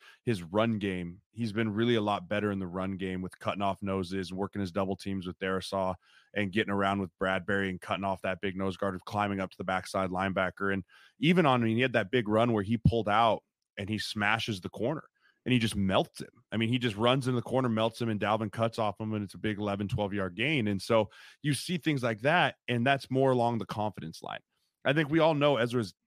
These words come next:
talented enough. And you get dra-, again, you talk about, he got drafted in the second round.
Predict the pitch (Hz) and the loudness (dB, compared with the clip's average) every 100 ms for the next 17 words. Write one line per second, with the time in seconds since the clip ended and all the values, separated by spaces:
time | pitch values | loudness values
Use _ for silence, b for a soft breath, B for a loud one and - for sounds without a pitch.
0 | - - 120 135 160 131 120 98 92 87 | -18 -6 0 2 2 2 0 0 -2 -4
1 | - 113 120 - 120 123 117 101 131 120 | -4 -2 -2 -2 -2 0 0 0 0 0
2 | 107 135 165 165 170 170 - 170 156 - | -2 -2 -2 -2 -2 -2 -2 -2 -2 -4